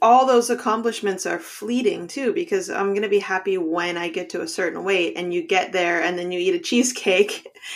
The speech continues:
And if, if you're looking under a microscope, you'll never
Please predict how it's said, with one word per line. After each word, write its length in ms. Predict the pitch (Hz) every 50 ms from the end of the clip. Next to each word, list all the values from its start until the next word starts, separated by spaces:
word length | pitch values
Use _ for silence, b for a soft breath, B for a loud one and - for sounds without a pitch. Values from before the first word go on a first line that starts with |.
| B B
And 140 | - 254 254
if, 260 | 254 - 247 247 247
if 120 | 233 233
you're 160 | 233 269 262
looking 340 | 240 277 302 - 330 294 277
under 220 | 240 240 240 247 226
a 100 | 208 214
microscope, 680 | 208 220 233 240 262 254 247 - - 202 196 185 - - _ _ -
you'll 240 | - 196 196 190 196
never 400 | 190 190 190 190 196 202 196